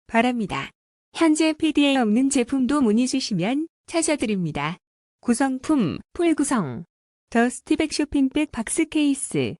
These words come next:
상품마다 구성의 차이는 있습니다. 상세문의 부탁드립니다. 배송 안내. 국내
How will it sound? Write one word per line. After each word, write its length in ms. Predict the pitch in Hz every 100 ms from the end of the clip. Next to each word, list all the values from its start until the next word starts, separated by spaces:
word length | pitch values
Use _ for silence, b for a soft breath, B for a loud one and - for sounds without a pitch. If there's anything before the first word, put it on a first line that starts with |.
| _ _ _ -
상품마다 640 | 349 339 339 302 285 294
구성의 520 | 294 247 240 240 254 277
차이는 420 | 320 302 302 254
있습니다. 640 | 208 - 294 202 120 196 - -
상세문의 640 | - 311 320 320 302 320
부탁드립니다. 960 | - 262 311 294 220 220 170 127 127 - _ _ _ _
배송 340 | 233 240 311 294
안내. 420 | 277 208 127 - _ _ _ _
국내 520 | - 254 254 180 131